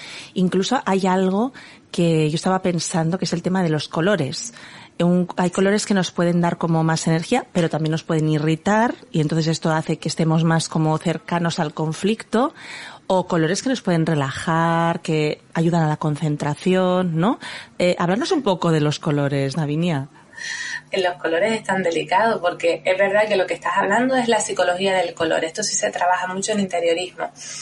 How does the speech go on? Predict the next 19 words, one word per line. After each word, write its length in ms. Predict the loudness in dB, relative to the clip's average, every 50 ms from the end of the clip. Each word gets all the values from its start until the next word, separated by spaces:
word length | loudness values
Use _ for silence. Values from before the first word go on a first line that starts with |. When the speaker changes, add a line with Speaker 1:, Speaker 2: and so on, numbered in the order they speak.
| -10 -8 -8 -8 -10 -6 0
Speaker 2:
Pero 200 | 2 2 4 4
en 140 | 2 0 0
Feng 200 | -2 -2 -4 -4
Shui, 200 | -2 -2 -4 -2
¿qué 140 | -2 -2 -2
pasa? 380 | 0 0 -2 -2 -2 -4 -4 -2
Se 160 | 0 0 0
trabaja 380 | 0 0 0 0 0 0 0
con 160 | 0 -2 -2 -2
cinco 320 | -2 -2 -2 -2 0 0
elementos. 540 | 0 0 0 0 0 -2 -2 -6 -8 -12 -12 -12 -12 _
Se 140 | -6 -4 -4
trabaja 340 | -2 0 0 0 0 0 -2
con 140 | -4 -4 -4
el 120 | -4 -6
fuego, 600 | -4 -2 0 2 2 4 4 4 2 2 0 -2 -4
con 140 | -2 -2 0
la 140 | -2 -2 -4
tierra, 540 | -2 -2 0 0 0 0 0 0 0 0